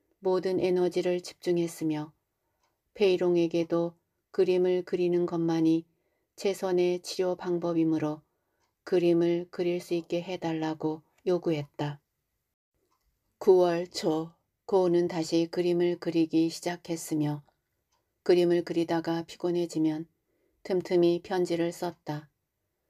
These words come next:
그는 창밖으로 내다보이는 한창 경작 중인 노란색 그루터기 밭, 갈아엎은 보라색 흙과 노란색 그루터기 밭대기들이 있는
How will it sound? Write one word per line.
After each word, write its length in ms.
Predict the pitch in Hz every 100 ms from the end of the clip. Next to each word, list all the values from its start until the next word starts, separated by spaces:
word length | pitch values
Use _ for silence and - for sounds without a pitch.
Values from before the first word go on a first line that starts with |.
| _ _ _
그는 380 | - 180 175 175
창밖으로 720 | - 196 185 175 - 170 175
내다보이는 840 | 175 175 175 170 165 165 160 160 165 _ _ _ _ _
한창 560 | - 190 180 190 185
경작 480 | 185 185 180 180 175
중인 400 | - 175 175 175
노란색 640 | 185 180 180 175 - 175 -
그루터기 540 | 175 175 - 165 160
밭, 240 | 156 151 - _ _ _ _ _ _ _ _
갈아엎은 720 | - 175 170 165 - 180 170
보라색 560 | 165 175 170 165 165 -
흙과 440 | 170 - 147 147 147 _ _ _ _ _ _ _ _ _
노란색 640 | 185 180 180 180 175 170
그루터기 600 | - 180 175 175 165 170
밭대기들이 720 | 165 170 - 170 170 160 165 165
있는 340 | 160 165 165